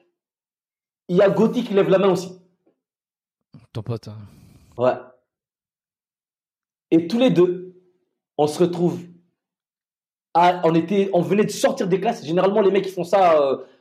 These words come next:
Speaker 1: deux ans, voire, euh, trois ans après les, les classes. Nous, on s'est retrouvés sortis des classes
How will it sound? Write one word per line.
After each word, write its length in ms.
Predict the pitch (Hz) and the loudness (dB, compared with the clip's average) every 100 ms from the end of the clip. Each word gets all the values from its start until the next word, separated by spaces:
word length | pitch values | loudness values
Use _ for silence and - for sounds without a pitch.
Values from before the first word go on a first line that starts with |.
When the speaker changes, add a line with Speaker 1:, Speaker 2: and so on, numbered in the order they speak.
| _ | _
Speaker 1:
deux 400 | 127 120 190 180 | -8 2 2 4
ans, 220 | 202 202 175 | 4 4 2
voire, 300 | 147 180 165 | 2 4 4
euh, 80 | 165 | 0
trois 300 | - 180 190 | 2 2 4
ans 80 | |
après 500 | 175 - 180 170 160 | 0 2 2 2 2
les, 180 | 147 147 | 0 -4
les 100 | 135 | -6
classes. 400 | 143 - - _ _ _ _ _ _ _ | -6 -8 -8 _ _ _ _ _ _ _
Nous, 100 | 165 | 0
on 80 | 233 | 2
s'est 140 | 226 196 | 2 2
retrouvés 500 | 190 190 190 208 190 | 2 2 0 2 2
sortis 340 | - 185 196 | 0 -4 0
des 140 | 180 | 0
classes 420 | 180 247 - - | 0 -2 -4 -14